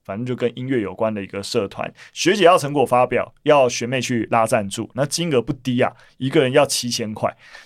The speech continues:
那整个成果发表总金额来到二十一万的预算，一个高中生的成果发表要花这么多钱。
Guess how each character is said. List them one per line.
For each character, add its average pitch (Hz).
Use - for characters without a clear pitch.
那 269
整 156
个 143
成 160
果 185
发 175
表 151
总 113
金 160
额 107
来 113
到 160
二 202
十 -
一 135
万 139
的 104
预 120
算， 92
一 135
个 165
高 151
中 151
生 147
的 123
成 107
果 107
发 107
表 101
要 98
花 101
这 180
么 95
多 90
钱。 -